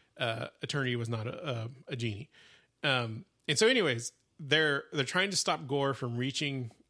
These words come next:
uh, reaching the doorway to Eternity.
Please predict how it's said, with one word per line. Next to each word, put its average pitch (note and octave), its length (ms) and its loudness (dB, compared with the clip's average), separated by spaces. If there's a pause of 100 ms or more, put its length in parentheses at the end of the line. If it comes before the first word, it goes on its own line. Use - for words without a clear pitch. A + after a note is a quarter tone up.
(280)
uh, A2+ 300 -2 (540)
reaching C#3+ 640 0
the C3 120 -2
doorway C3 440 0
to A#2+ 200 -2
Eternity. A2+ 640 -4